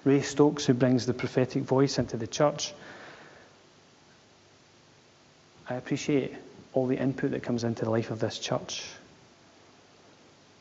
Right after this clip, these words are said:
But the senior leaders can't do all the work either. And so it's my intention to establish a vision team. The Bible has a really simple word for that. It calls them deacons. <laughs>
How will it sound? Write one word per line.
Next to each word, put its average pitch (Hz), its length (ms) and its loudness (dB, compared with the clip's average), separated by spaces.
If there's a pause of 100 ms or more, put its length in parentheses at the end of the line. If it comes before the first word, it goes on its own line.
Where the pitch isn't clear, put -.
(1500)
But 135 160 -4
the 123 80 -4
senior 156 320 2
leaders 131 340 2
can't 123 260 -2
do 120 120 0
all 110 80 0
the 107 80 -2
work 107 300 -4
either. 123 320 -2 (880)
And 120 100 -4
so 143 140 6
it's 143 120 -2
my 143 120 4
intention 127 540 2
to - 120 -4
establish 123 580 2
a 135 100 4
vision 131 380 4
team. 117 360 0 (2250)
The 117 80 -6
Bible 135 640 2
has 113 120 0
a 117 80 2
really 123 220 4
simple 120 380 -2
word 117 220 -2
for 123 180 -4
that. 107 240 -6 (400)
It - 100 -6
calls 147 300 -4
them 120 140 -2
deacons. 110 680 -8
<laughs> - 40 -20